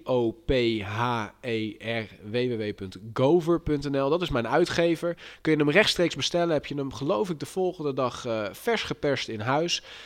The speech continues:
Hartstikke, eh, mooie service. En ook via de andere kanalen zoals bol punt com of je lokale boekhandel. Je lokale boekhandel kan hem gewoon bestellen. Heb je hem, eh, binnen no time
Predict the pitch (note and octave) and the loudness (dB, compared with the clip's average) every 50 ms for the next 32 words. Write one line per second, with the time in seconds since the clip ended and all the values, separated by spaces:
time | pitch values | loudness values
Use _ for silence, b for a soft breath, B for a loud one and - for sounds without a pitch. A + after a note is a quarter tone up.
0 | B B - D3 F3+ - - - D3 - C#3+ C3 B2+ B2 B2 A#2+ A2+ A#2 G#2+ A2+ | B B 2 2 2 2 0 -8 -6 -2 0 2 2 2 2 0 -2 -2 -2 -2
1 | A2+ A2 A2 A2 A#2 C#3 D#3 E3 D#3 C3+ A2+ - - D#3+ E3 E3 D#3 - F3 - | -2 -2 -2 -2 2 2 4 6 6 4 4 2 0 2 0 0 -2 -4 -4 -2
2 | - - B B B B B B B F3 E3+ F3 F3+ F3+ F3+ F#3 - F#3+ G3+ G#3 | -4 -4 B B B B B B B 4 6 6 6 6 6 4 6 8 8 8
3 | G#3 - - - G3+ F#3 F3 E3 - - C#3+ D3 C3+ C#3+ - - C3 C3 B2+ C3 | 8 4 -2 2 4 4 6 6 4 2 2 4 2 2 2 2 2 4 4 4
4 | C3 C3+ B2 B2+ C3 B2+ B2 A#2+ A2 C#3 C#3+ D3 D3 D3 C#3+ B2 A#2+ - - B2+ | 4 4 4 4 2 2 2 2 6 8 8 8 6 4 0 -2 -2 -2 0 2
5 | A#2+ A#2+ A#2+ A#2+ B2+ A#2+ - - D#3+ E3 D#3 - - E3+ E3 D#3 D3 C#3 - G#2 | 2 2 2 0 -4 -6 0 0 0 0 0 2 2 4 4 6 4 2 4 2
6 | G2+ G#2+ B2 C3+ - B3 B3 - G#3 F3+ D3 B2+ A2+ A2 A#2 C3+ - - F3 E3+ | 2 2 2 6 6 8 8 8 6 6 6 4 2 0 0 0 -2 -2 -2 -2
7 | E3 D3+ C#3 F3+ - F#3 F3+ F#3 F3 D#3+ - D#3+ D#3 D#3 D3+ D3+ D3+ D3 C#3 - | -2 -2 -4 -4 -4 -4 -4 -2 -4 -2 -2 -4 -4 -4 -2 -4 -4 -2 -2 -6
8 | - - C#3 C#3 C3+ C#3 C3 B2 A#2+ B2 - - - B2 B2 A#2 A2+ A2+ A2 G#2+ | -4 -2 -2 -2 -2 -2 -4 -4 -4 -6 -6 -4 -6 -4 -4 -4 -4 -4 -2 -2
9 | A2 A2 A2 A2+ A2 D#3 D#3+ D3 B2+ B2+ B2+ C3+ C#3+ C#3+ C3+ - C3+ B2 A#2+ A#2+ | -2 -4 -4 0 2 2 2 2 0 0 2 4 4 4 4 4 2 2 2 0
10 | A#2 | -2